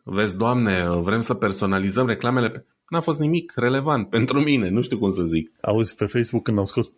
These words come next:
Speaker 2: personalizările de orice fel, au început să primesc reclame care îmi plac.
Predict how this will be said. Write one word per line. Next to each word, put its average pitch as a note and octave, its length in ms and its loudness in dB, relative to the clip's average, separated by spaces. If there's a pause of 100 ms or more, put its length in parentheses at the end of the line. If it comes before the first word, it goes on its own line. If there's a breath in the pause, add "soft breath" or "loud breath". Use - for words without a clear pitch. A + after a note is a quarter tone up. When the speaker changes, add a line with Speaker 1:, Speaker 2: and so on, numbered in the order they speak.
(180)
Speaker 2:
personalizările G2+ 880 0
de F2 120 -2
orice G#2 220 -2
fel, A2+ 200 0
au A#2+ 60 2
început A2 320 -2
să - 100 -4
primesc G#2 320 -2
reclame G2 380 -2
care F#2 200 -4
îmi F#2+ 80 -4
plac. - 400 -6